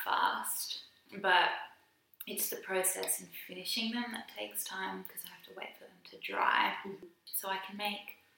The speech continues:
Speaker 1: say, a piece that's about ten centimetres tall in, I don't know,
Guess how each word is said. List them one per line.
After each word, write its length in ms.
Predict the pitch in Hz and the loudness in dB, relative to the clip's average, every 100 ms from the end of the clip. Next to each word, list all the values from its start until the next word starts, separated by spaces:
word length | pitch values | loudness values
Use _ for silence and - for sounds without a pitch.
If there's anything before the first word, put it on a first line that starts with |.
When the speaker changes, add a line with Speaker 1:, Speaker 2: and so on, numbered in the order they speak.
| 185 - - | -2 -2 -2
Speaker 1:
say, 220 | 180 190 | -8 -10
a 60 | - | -6
piece 600 | 185 185 - - - - - _ _ _ _ | -4 2 6 8 6 0 -14 _ _ _ _
that's 280 | 175 - - | -4 0 0
about 440 | - - - - - - _ _ _ _ _ - 190 | -2 -6 -6 -6 -8 -16 _ _ _ _ _ -16 -12
ten 180 | 185 185 | -6 -4
centimetres 640 | 190 180 180 175 180 - | -4 -6 -10 -6 -6 -6
tall 220 | - - - | -6 -4 -6
in, 60 | |
I 680 | 190 185 - _ _ _ - | -8 -14 -20 _ _ _ -20
don't 240 | 175 175 | -20 -20
know, 120 | - | -20